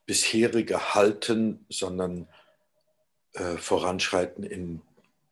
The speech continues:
der Reichweite. Und das, ich habe das jetzt als Ausrufezeichen empfunden für meinen Weg. Dafür bin ich sehr dankbar, äh, denn auch ich bin ein Mensch, der, äh,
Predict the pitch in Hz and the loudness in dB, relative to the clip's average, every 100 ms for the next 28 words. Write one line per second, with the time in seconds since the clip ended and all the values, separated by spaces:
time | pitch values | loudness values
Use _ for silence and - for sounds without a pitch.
0 | _ - 82 90 98 - - 95 98 98 | _ -6 -2 0 0 0 0 2 2 0
1 | 104 101 - - - - _ _ _ 107 | -2 -4 -14 -18 -20 -20 _ _ _ -2
2 | 104 104 - - - _ _ _ _ _ | 0 0 -4 -10 -16 _ _ _ _ _
3 | _ _ 101 - - - - - - - | _ _ 0 0 -2 -8 -14 -4 0 2
4 | - 92 - - 87 85 110 113 - 113 | 2 2 0 -2 -4 -4 -2 0 0 0
5 | 107 95 - 95 85 - 90 - 92 82 | -2 -4 -6 -6 -4 -4 -6 -6 -10 -6
6 | 95 92 98 90 - 85 82 82 82 87 | -6 -4 -6 -6 -6 -4 -4 -4 -6 -4
7 | 95 - - - - _ _ - 85 82 | -6 -8 -20 -20 -20 _ _ -4 -4 -4
8 | 87 82 78 - 80 82 95 - 101 208 | -6 -4 -6 -6 -8 -8 -4 -2 -2 -4
9 | _ - _ _ _ _ 98 87 87 87 | _ -20 _ _ _ _ 0 2 2 0
10 | - _ 90 82 90 85 82 _ _ - | -4 _ -4 -4 -6 -8 -10 _ _ -8
11 | 90 - - 110 - - - - - - | -8 -6 -6 -4 -4 -8 -14 -20 -20 -4
12 | 98 98 90 87 85 80 - 87 85 85 | -2 0 -2 -2 -2 -2 0 0 0 -2
13 | - _ _ _ _ _ _ - 92 90 | -6 _ _ _ _ _ _ 0 4 4
14 | 90 90 90 90 | 4 2 0 -4